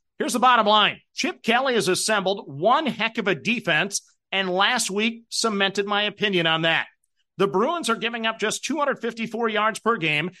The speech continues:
and they held Washington State to just two hundred sixteen yards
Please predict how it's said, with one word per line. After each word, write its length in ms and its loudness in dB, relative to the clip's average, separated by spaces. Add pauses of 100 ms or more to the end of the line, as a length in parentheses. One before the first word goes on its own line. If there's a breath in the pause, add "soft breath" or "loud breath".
(220 soft breath)
and 160 0
they 120 2
held 260 0
Washington 540 -2
State 340 -2
to 100 -4
just 380 -2
two 220 -2
hundred 340 -4
sixteen 560 -6
yards 580 0